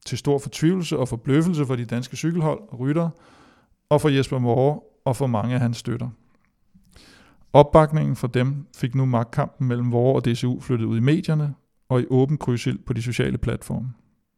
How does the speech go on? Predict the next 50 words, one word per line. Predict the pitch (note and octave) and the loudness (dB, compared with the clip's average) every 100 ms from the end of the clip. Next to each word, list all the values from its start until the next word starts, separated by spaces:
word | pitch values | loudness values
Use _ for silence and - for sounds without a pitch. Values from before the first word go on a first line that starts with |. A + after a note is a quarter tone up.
| _ _ - - - - B2+ | _ _ -20 -20 -20 -6 -2
Jesper | B2 | 2
Worre | C3+ D3+ | 4 6
selv | D3+ D3 | 6 4
har | B2+ | 4
ingen | B2 C#3 | 2 2
kommentar | D3 C3 C3+ - | 2 2 2 0
til | B2 | 0
aflysning | - B2+ B2+ A#2+ B2+ A#2+ | 0 0 0 -2 -4 -4
og | A#2+ | -4
formentlig | A#2+ C3 C3 B2+ | -2 -2 0 -2
juridisk | B2 B2+ B2 A#2+ | 0 0 0 0
låst | C3 C#3 - | 0 0 -4
i | B2+ | -6
forhold | C3 B2+ B2 | 0 0 0
til | - A#2+ A#2 | 0 -2 -2
kritik | B2 - C3+ C#3+ | -4 -2 -2 -2
af | C3 | -2
D | B2 | 0
C | A#2+ | 0
U's | B2 G#2+ | -2 -4
beslutning | - A#2+ B2+ C3 B2+ | -8 -2 0 0 0
om | A#2 | 0
at | - | -2
aflyse | C3+ C3 C3 A#2+ | 0 2 2 0
det | B2 | -4
cykelløb, | - C#3 E3+ D3 - | -2 2 2 2 0
han | C3 | 0
har | C3 | 2
været | B2+ | 2
ansvarlig | A#2+ - A#2+ B2+ | 0 0 -2 -2
for | B2 | -2
i | B2 | 0
mere | B2 | 0
end | B2 | 0
femogtyve | B2 A#2+ A2+ B2 F2 | -2 -4 -4 -4 -4
år. | F#2+ - _ _ _ _ - - - _ | -6 -10 _ _ _ _ -20 -20 -20 _
Så | - C3 | -6 4
derfor | D3 D3 | 6 6
var | C#3 | 6
det | B2+ | 4
i | |
stedet | A2+ - C3+ | 2 2 2
en | C3 | 2
række | A#2 B2 C#3 | 0 2 2
af | |
hans | A#2+ - | 2 0
trofaste | - C3+ C#3 - | 0 2 2 0
støtter, | A2+ C3+ C3 C#3+ D3 D3+ - | -2 2 4 4 0 -8 -8
Tom | B2+ A#2 | -2 2
Lund, | B2 E3 | 4 2